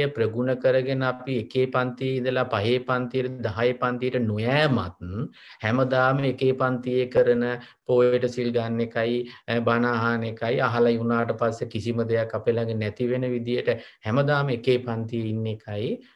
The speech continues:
මේ ලෝකේ සාමාන්‍ය ඕන කෙනෙකුට කරන්න සහ දැනෙන දෙයක්. ඒ නිසා අපි උත්සාහ කරන්න ඕනේ මේ වටිනා ධර්මය කොහොමද අපි ජීවිතයට ගලපලා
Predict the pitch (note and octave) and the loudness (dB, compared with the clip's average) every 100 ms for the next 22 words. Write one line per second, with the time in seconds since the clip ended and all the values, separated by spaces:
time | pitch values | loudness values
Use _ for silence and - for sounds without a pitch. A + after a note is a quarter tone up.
0 | _ A2+ A#2 A#2+ A#2 A2+ D#3 D#3 A2 A2 | _ -4 -2 0 -2 -2 -4 -4 -4 -4
1 | A2+ A#2 A#2+ A2 A2 G#2+ G#2+ G#2+ - C3+ | -4 -2 -2 -2 -4 -4 -6 -6 -2 0
2 | E3+ - _ _ A#2+ G#2+ G#2 G#2 G#2+ G#2 | 0 -4 _ _ -4 -2 -2 -4 -6 -6
3 | A#2 A2 G#2 G#2 G#2 F2+ F2 - _ _ | -6 -6 -6 -6 -8 -8 -12 -14 _ _
4 | A2+ A2+ A#2 B2 A2 B2 B2 - F#3 E3 | -4 -2 0 -2 -2 -2 -4 -2 -2 0
5 | C#3+ G#2+ F#2+ F#2 F#2+ G2 B2 A#2+ A2 G#2+ | -2 -4 -4 -8 -8 -6 -4 0 0 0
6 | G2+ C3 C3+ C3 C3 A2 G2 A2 C#3 G2+ | -4 -4 -2 -2 -2 -2 -4 -2 -2 -2
7 | F#2 G#2+ E4+ F4+ - _ _ _ _ _ | 0 0 0 -2 -12 _ _ _ _ _
8 | - - - - A#2+ C3 D#3 E3 F3+ D#3 | -18 -16 -20 -2 4 6 6 6 4 2
9 | D3 A2+ C3 D#3 D#3+ D#3+ E3 B2 G#2+ A#2 | 0 0 0 0 2 2 4 2 2 2
10 | C#3 F3 A#3 E4+ | 2 2 2 0